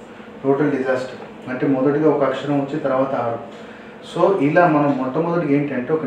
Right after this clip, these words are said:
నేమ్ కరెక్షన్ చేసే ముందు మన సర్నేమ్ ఏంటిది, ఈ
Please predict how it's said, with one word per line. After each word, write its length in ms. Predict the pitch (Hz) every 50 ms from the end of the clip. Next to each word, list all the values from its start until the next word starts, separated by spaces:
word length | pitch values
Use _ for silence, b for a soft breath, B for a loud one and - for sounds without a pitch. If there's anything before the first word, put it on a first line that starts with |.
| 123 131
నేమ్ 180 | 135 147 156 147 - 147
కరెక్షన్ 420 | 135 135 - - 147 135 131 127 123
చేసే 200 | 120 120 - 123 117 120
ముందు 180 | 123 127 135 - - - B B B B B B B - -
మన 100 | 127 123 127 - -
సర్నేమ్ 400 | 135 131 135 147 160 156 147 135 123
ఏంటిది, 280 | - - - - - - - - - - - B B B B B B B - -
ఈ 20 | 139